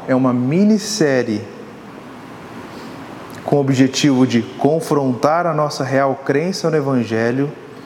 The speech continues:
e nos fazer entender a suficiência da justificação pela fé em Cristo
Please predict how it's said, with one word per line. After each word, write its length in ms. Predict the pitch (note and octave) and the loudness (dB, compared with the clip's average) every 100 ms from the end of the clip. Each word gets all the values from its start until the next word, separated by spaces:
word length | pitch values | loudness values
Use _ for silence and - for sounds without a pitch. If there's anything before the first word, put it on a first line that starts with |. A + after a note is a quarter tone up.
| - - - - - | -18 -18 -18 -18 -2
e 80 | C#3 | 2
nos 240 | D3 F#3+ | 4 2
fazer 560 | - F#3+ E3 C3+ E3+ F#3+ - | 2 0 0 2 0 0 0
entender 880 | A3 C4 D4+ - A#3+ G#3 D#3+ F3 F#3+ | 2 4 2 2 2 4 2 2 2
a 100 | F3+ | 2
suficiência 1000 | - - A3+ A#3 - - E3+ F3 F#3+ F#3 | 0 -2 0 0 -2 0 0 2 0 0
da 160 | D#3+ D3 | 0 2
justificação 800 | D3 G3 - F#3 F3 D#3 E3+ | 0 -2 -2 -2 -2 -2 -2
pela 240 | E3 D3+ C#3 | 0 0 0
fé 220 | - D3 | -2 -4
em 80 | C#3 | -4
Cristo 600 | - C#3+ E3+ - - | -2 0 0 -2 -2